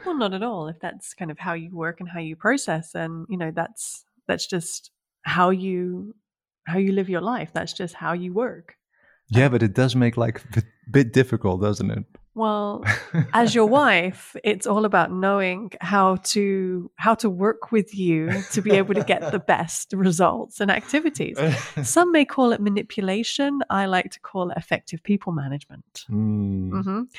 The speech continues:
Speaker 1: So if we actually look at, um, you know,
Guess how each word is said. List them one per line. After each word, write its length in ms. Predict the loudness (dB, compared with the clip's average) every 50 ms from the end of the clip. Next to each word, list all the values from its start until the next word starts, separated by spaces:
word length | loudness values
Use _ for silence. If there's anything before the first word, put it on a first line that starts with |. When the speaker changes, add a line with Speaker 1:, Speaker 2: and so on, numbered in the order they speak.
| -16 -16 -16 -18 -18 -20 -20 -20 _
Speaker 1:
So 160 | 0 2 4
if 360 | 4 4 4 2 2 2 2
we 140 | 2 2 4
actually 380 | 2 2 0 0 0 2 4 4
look 440 | 4 6 6 6 6 4 2 -6 -8 -4
at, 520 | -2 0 2 0 0 -2 -6 -10 -10 -10 -8 -4
um, 480 | 0 0 2 2 2 2 2 0 0 2
you 60 | 4
know, 160 | 4 4 4